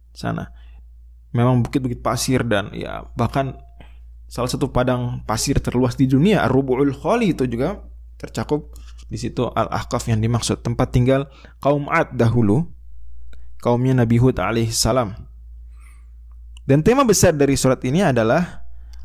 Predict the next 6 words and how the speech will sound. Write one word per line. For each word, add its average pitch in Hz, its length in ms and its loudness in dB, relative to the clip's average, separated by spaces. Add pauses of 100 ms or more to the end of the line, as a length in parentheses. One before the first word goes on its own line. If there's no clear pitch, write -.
(160)
larangan 175 480 4
melenceng 202 640 2
dari 131 160 4
seruan 143 480 2
kebenaran. 110 560 -2
Larangan 131 560 0